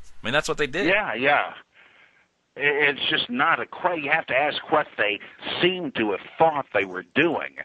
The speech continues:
Speaker 1: Right.
Speaker 2: And, and ultimately, even if they were making a buck off it, which is impossible, uh, it, it, the motive hardly matters. We're not te-, we don't have telepathy. We're just dealing with texts, however they got there.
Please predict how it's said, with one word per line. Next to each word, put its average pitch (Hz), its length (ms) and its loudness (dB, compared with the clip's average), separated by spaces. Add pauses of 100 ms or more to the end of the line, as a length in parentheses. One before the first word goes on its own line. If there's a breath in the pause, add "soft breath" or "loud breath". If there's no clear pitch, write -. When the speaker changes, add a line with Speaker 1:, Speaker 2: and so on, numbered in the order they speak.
(140)
Speaker 1:
Right. 92 200 -4
Speaker 2:
And, 123 240 4
and 127 160 4
ultimately, 123 600 2 (100)
even 131 200 0
if 113 140 0
they 120 100 6
were 123 240 4
making 117 400 2
a 92 60 0 (140)
buck 160 300 6
off 82 260 2
it, 127 100 -6
which 104 140 -12
is - 140 -10
impossible, - 720 -6 (320 loud breath)
uh, 117 260 8
it, 135 360 2
it, 135 160 4
the 120 160 4
motive 175 340 6
hardly 113 540 6
matters. 120 540 4
We're 123 300 2
not 113 260 4
te-, 113 300 2
we 117 300 2
don't 160 140 4
have - 180 -2
telepathy. 107 920 2
We're 117 240 2
just 113 240 -6
dealing 107 400 -2
with 110 180 2 (180)
texts, 127 460 0
however 110 380 4
they 87 160 -6
got 117 400 -2
there. 65 440 -8